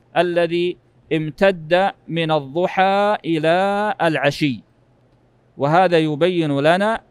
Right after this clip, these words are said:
ال-، أن ال-، القاعدة ال-، التي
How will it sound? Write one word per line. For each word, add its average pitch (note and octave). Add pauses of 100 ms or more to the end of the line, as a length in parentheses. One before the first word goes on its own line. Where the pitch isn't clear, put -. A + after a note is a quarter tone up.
(500)
ال-، B2+
أن D#3+ (420)
ال-، C3+
القاعدة E3+ (540)
ال-، C3 (1800)
التي D3+